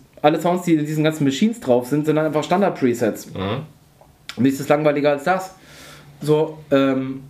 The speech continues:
Speaker 1: und dann haben wir einfach mal unsere eigenen Samples aufgenommen. So, und dazu geht man halt auch wieder in ein Studio und dann hängt man mit dem wieder rum.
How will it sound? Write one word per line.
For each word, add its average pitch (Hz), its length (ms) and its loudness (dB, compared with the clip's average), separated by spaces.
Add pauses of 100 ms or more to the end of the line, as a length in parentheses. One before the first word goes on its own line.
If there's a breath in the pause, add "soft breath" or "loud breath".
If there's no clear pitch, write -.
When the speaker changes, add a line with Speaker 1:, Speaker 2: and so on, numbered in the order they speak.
(240)
Speaker 1:
und 143 60 0
dann 139 220 2
haben 151 140 0
wir 156 100 2
einfach 151 160 -4
mal 156 100 2
unsere 143 240 0
eigenen 151 260 0
Samples 165 340 -2
aufgenommen. 110 560 -2
So, 120 140 -2
und 113 220 -4
dazu 143 300 0
geht 151 140 0
man 156 120 0
halt 160 120 -4
auch 160 120 -2
wieder 160 180 4
in 135 140 0
ein 127 160 0
Studio 156 440 2
und 160 240 -4
dann 143 120 0
hängt 165 160 -2
man 160 80 0
mit 143 100 0
dem 170 120 0
wieder 135 120 2
rum. 101 280 -4